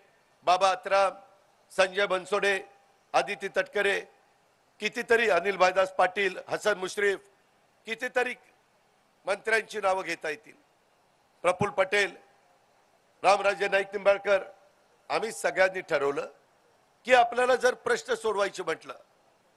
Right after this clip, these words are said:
तर सत्तेमध्ये आपण गेलं पाहिजे. आज देश पातळीवर नरेंद्र मोदी साहेबांच्या सारखं दुसरं नेतृत्व नाही. आज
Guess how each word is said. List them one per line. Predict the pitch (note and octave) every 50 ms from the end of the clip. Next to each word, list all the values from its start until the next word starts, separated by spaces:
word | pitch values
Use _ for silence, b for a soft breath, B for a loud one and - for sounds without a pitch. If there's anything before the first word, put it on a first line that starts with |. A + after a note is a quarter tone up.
| _ _ _ _ _ _ _ _ -
तर | A#3 C#4 C#4 C#4 C4+ - - - - _ _ _ _ _ _ _ _ _ _ _ _ -
सत्तेमध्ये | - - - G#3 G#3+ G#3 - - A#3+ A#3+ A3+ A3 G3+ G#3
आपण | F#3 F#3 F#3+ F#3
गेलं | E3+ C#3+ D3 C#3+ C#3
पाहिजे. | C3 - B2+ A#2+ A2 B2 - _ _ _ _ _ _ _ _ _ _ _ _ _ -
आज | - E3 G#3 A3+ A3+ A3+ - -
देश | F#3+ G3+ G#3+ -
पातळीवर | - - F#3+ F#3 F#3 G3+ G3+ G3 F#3+ F#3+ F3 - - - - - _ _ _ _ _ _ _ _ _ _ _ _ _ _ _ _ _ _ _ _
नरेंद्र | - C#3+ F3 G3 A3 A3 G3 G#3 A3
मोदी | G#3 F#3+ G3 F#3+ F3 G#3 F#3
साहेबांच्या | - G3+ F#3+ F#3 F#3+ F#3+ F#3 - G3+ G3 F#3+ F#3+ F#3 F3+ - - - - _ _ _ _ _ _ _ _ _ _ _ _ _ _ -
सारखं | - - G3 F#3+ F#3 F#3 - G3+ C#3+
दुसरं | D#3 E3 - - F#3 F#3 E3
नेतृत्व | E3 E3 D#3 - F3+ F3 F3+ - F#3+ F#3+ F#3
नाही. | D3 C#3+ C#3+ C#3 C3+ A#2 F3 F3 C#3+ G#2+ - _ _ _ _ _ _ _ _ _ _ _ _ _ _ _ _ _ _ _ _ _ _ _ _ _ _ _ _ _ _ _ _ _ _ _ -
आज | - D#3 F#3+ G3+ G#3 G#3